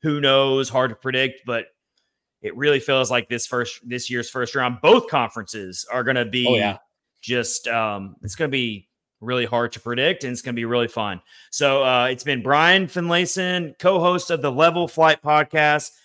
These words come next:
Speaker 1: Let me tell you how to follow the Level Flight Podcast on Twitter, X, at Level Flight W P G. Also, you can follow Brian at W, at Y W G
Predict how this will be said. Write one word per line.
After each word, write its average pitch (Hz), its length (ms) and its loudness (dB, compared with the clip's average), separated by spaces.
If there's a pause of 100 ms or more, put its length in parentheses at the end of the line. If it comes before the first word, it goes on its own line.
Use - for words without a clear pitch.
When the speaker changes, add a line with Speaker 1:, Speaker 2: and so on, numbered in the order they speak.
(160)
Speaker 1:
Let 135 100 -2
me 143 100 -2
tell 147 200 2
you 139 100 4
how 143 160 6
to 135 80 2
follow 139 840 2 (320)
the 135 80 -6
Level 139 240 2
Flight 139 280 2
Podcast 139 680 2 (120)
on 151 400 0
Twitter, 156 480 0
X, 156 380 0
at 143 260 0
Level 143 400 0
Flight 139 440 0
W 131 360 -6
P 131 320 -8
G. 170 500 0 (360)
Also, 147 260 0
you 139 140 0
can 131 120 -8
follow 123 340 0
Brian 135 600 0
at 143 340 -2
W, 135 540 -6 (760)
at 160 300 0
Y 160 360 4
W 147 480 -4
G 127 580 -8